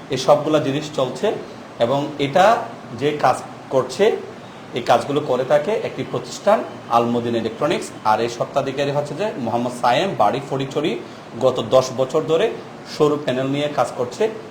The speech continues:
আপনাদের যাদের প্রয়োজন হবে, এখানে ডেসক্রিপশন বক্সে ওনার দুটো ফোন নাম্বার দেওয়া আছে, এই দুটো ফোন নাম্বারে WhatsApp, ইমো এগুলো ফিক্স করা আছে,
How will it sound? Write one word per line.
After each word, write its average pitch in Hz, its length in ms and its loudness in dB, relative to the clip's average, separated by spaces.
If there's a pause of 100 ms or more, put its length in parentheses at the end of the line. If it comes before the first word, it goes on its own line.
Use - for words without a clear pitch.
(140)
আপনাদের 180 400 2
যাদের 139 300 4
প্রয়োজন 120 240 -4
হবে, 139 300 0 (340)
এখানে 127 360 0
ডেসক্রিপশন 135 600 -2
বক্সে 127 400 0 (400)
ওনার 120 200 4 (300)
দুটো 180 180 2
ফোন 139 200 -2
নাম্বার 139 300 4
দেওয়া 135 160 4
আছে, 220 220 0 (160)
এই 127 60 -4
দুটো 127 300 -4
ফোন 147 80 -2
নাম্বারে 147 300 2 (420)
WhatsApp, 175 380 6 (260)
ইমো 147 360 2 (120)
এগুলো 127 240 -2 (500)
ফিক্স 151 260 0
করা 160 200 8
আছে, 226 280 4